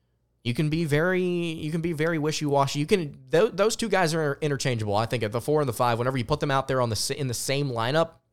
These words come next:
I don't really think it matters in terms of positioning if you, you don't have to define it. But I think Bradshaw is going to get his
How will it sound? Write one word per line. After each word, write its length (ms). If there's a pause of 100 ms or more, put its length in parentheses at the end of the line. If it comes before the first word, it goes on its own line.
I 40
don't 100
really 120
think 160
it 60
matters 480 (320)
in 160
terms 320
of 100
positioning 720
if 220
you, 120 (160)
you 160
don't 140 (180)
have 300
to 160
define 400
it. 220 (800)
But 180
I 60
think 200
Bradshaw 380
is 100
going 180
to 60
get 160
his 480